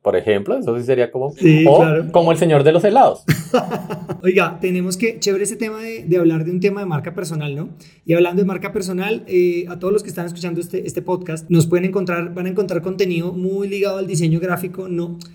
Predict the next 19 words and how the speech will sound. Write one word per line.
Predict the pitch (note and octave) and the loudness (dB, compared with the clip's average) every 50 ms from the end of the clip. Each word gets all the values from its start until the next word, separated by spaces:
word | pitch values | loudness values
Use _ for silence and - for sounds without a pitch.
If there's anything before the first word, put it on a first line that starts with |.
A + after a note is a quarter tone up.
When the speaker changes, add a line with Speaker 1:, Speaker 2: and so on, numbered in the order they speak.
| - _ | -18 _
Speaker 2:
digamos | - D3+ F3+ F#3 F3+ | 0 2 2 4 4
que | - A#3+ A3+ | 4 2 2
muy | G#3 G3 G3 G3+ G#3+ A3 A3+ | 2 0 -2 -2 -2 0 0
enfocado | A#3+ A#3+ A#3+ - - F3+ E3+ F3 G3+ | 0 0 0 0 -2 -2 0 0 2
de, | A3 G#3+ G#3 | 2 2 2
del | D#3+ D#3 F#3 F3+ F3+ | 2 0 -2 -2 0
diseño | - E3 D#3 F3 F3 | 0 0 0 -2 -2
gráfico | F3+ F#3 F#3 F3+ G3 F3+ - G#3 | -4 -4 -4 -6 -4 -2 0 2
de | F#3+ | 2
las | F3+ D#3+ D3+ C3+ | 4 2 2 0
marcas, | D#3 D#3 D#3 D#3 D#3+ F#3 F3 | -4 -6 -8 -10 -10 -8 -4
muy | F3+ F#3+ G#3 A3 | -2 -2 -2 -2
gráfico, | G#3+ A3+ G3+ F#3+ - G3+ - - A3+ B3+ - - | -2 -4 -6 -6 -6 -8 -10 -10 -10 -10 -4 0
no | D#3+ D#3+ E3 D#3+ | 2 2 2 0
tanto | E3+ F#3 F3+ F#3 | -2 -6 -6 -4
de | F#3+ G3+ | -4 -6
estrategia | F#3+ - E3+ D#3+ E3 D#3 C#3 E3+ | -6 -6 -10 -6 -4 -4 -2 -2
ni | F3+ E3+ | -4 -4
táctica, | F3+ E3 D3 D#3 D#3+ - G#3 A#3 | -6 -8 -10 -10 -12 -16 -16 -18